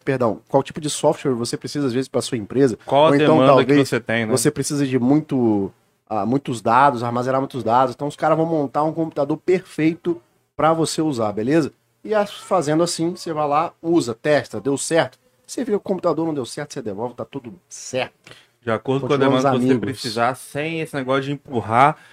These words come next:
Speaker 2: coisa cara pra cliente. É de acordo com o que você precisa, os caras montam
Speaker 1: É
Speaker 2: tua
Speaker 1: isso.
Speaker 2: máquina e dá doze meses de garantia, galera.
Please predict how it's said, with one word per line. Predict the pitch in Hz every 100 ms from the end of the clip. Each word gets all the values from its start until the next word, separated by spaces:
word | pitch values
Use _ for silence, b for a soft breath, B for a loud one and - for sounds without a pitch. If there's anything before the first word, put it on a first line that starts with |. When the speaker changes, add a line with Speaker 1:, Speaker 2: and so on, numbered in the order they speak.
| b
Speaker 2:
coisa | - 143 143 139
cara | - 135 143
pra | 151
cliente. | 143 151 117 104 -
É | 110
de | 107
acordo | 123 - 160
com | 180
o | 175
que |
você | 185 180 180
precisa, | 180 180 190 185
os |
caras | - 180 180
montam | 180 185 185
Speaker 1:
É |
Speaker 2:
tua | 180
Speaker 1:
isso. | 151
Speaker 2:
máquina | 151 180 180 170 b b _
e | 143
dá | 143
doze | 135 151 170 160
meses | 151
de | 143
garantia, | 139 147 139 117 - 110 104
galera. | 98 -